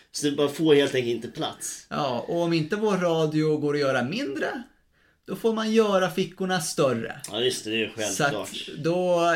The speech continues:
Speaker 2: gjorde de ju massa marknadsföring när de liksom hade sprätt upp de här, eh, innerfickorna och gjort det till en större. Det kanske inte syntes för gemene man, men det upptäcktes ganska snabbt när man själv <laughs> försökte få plats med den i innerfickan.
Speaker 1: Ja.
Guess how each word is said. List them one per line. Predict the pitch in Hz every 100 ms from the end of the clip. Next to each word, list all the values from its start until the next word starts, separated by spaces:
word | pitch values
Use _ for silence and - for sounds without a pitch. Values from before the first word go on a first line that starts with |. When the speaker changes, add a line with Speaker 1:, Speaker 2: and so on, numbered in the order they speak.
| 160
Speaker 2:
gjorde | 170 160
de | 160
ju | 156
massa | 156 131 156
marknadsföring | 151 139 123 131 - 143 127 127
när | 127 123
de | 123
liksom | 117 - 123
hade | 117 117 113 113 113
sprätt | - - 135 156
upp | 156 151
de | 127
här, | 117 110 -
eh, | 123 117 113
innerfickorna | 135 117 113 127 156 127
och | 123
gjort | 120
det | 120
till | 135
en | 120
större. | - 180 175 120 107 110 - 160 -
Det | - 143
kanske | 160 160
inte | 160
syntes | 147 - 190 139 120 - - 113 - - - - - _
för | 156
gemene | 147 147 147 143 143
man, | 170 131 113 117 117
men | - 139 143 139 139 127
det | 151
upptäcktes | 160 156 147 - 123
ganska | 139 139
snabbt | 117 147 135 - -
när | 139
man | 127
själv | - 127
<laughs> |
försökte | - - 180 160
få | 139 151
plats | 151 156 -
med | 147
den | 127
i | 123
innerfickan. | 117 117 117 113 131 113 120
Speaker 1:
Ja. | 120 113